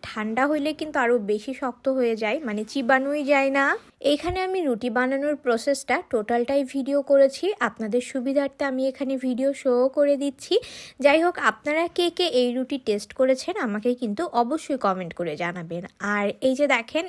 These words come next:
এটার লোকেশনটাও আমি দেখিয়ে দিচ্ছি, মুজিব সড়ক ইজি শোরুমের ঠিক অপোজিটেই। এইখানে দেখেন, ভাইয়া হচ্ছে আটা মাখাইতেই আছে, মাখাইতেই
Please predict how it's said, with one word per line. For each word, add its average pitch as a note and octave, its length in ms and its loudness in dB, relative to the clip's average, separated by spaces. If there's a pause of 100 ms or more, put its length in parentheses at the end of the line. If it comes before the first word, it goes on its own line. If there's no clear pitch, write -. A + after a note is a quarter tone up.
(140)
এটার B3 300 2
লোকেশনটাও B3+ 640 -4
আমি C#4 100 -4 (100)
দেখিয়ে G#3 300 -2
দিচ্ছি, A3+ 300 -2 (520)
মুজিব C#4+ 300 0 (120)
সড়ক D4 380 6 (220)
ইজি A#3+ 320 0
শোরুমের C4+ 540 2
ঠিক C4+ 220 -6 (220)
অপোজিটেই। F3+ 600 -6 (300)
এইখানে F4 260 2 (120)
দেখেন, F4 240 -2 (160)
ভাইয়া A#3+ 240 2
হচ্ছে C#4 260 0
আটা A#3 240 2 (100)
মাখাইতেই A#3 520 2
আছে, B3 200 -2 (140)
মাখাইতেই A3 460 0